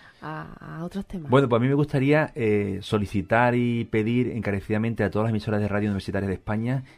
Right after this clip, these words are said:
Speaker 2: que ese movimiento que han creado y que se ha gestado y que está ya en marcha y que este producto es fruto y resultado de todo ese movimiento de gestación siga en marcha, porque yo creo que todas las radios universitarias de España unidas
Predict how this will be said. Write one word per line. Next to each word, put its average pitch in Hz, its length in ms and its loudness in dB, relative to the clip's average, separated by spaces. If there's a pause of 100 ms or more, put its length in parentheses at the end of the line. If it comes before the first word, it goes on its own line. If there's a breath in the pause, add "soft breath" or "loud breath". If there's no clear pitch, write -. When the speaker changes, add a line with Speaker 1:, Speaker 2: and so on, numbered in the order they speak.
Speaker 2:
que 113 100 0
ese 127 180 0
movimiento 117 460 2
que 104 100 0
han 104 100 -2
creado 98 380 2
y 95 40 0
que - 120 -10
se - 100 -8
ha 92 60 -6
gestado 98 560 -2
y 95 80 -6
que 92 80 -2
está - 180 -6
ya 98 120 2
en 85 80 0
marcha 87 520 -4
y 95 120 -6
que 90 360 -8
este 101 260 -4
producto 95 600 -2 (160)
es 95 160 -2
fruto 107 460 -2 (400 loud breath)
y 98 240 0
resultado 95 640 2
de 90 100 2
todo 101 160 0
ese 98 260 0
movimiento 92 520 0
de 90 80 -2
gestación 113 480 -6 (260 loud breath)
siga 117 300 2
en 98 80 2
marcha, 87 380 -2
porque 92 220 0
yo 110 120 0
creo 117 180 -2
que 104 160 2
todas 113 220 2
las 107 80 2
radios 104 180 2
universitarias 98 400 0
de 90 60 0
España 95 320 -4
unidas 107 460 -2